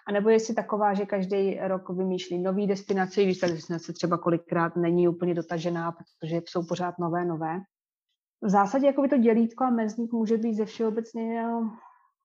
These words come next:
vzdělání a finanční možnosti klienta. Jo, jsou cestovky na trhu, které přitahují třeba jakoby lehonce méně movité klienty,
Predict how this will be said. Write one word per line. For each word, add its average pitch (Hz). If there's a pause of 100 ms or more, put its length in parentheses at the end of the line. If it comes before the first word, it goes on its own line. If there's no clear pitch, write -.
(260)
vzdělání 214
a 226
finanční 208
možnosti 202
klienta. 165 (880)
Jo, 196
jsou 254
cestovky -
na 220
trhu, 220
které 208
přitahují 196
třeba 185
jakoby 180 (480)
lehonce 220
méně 190
movité 165
klienty, 175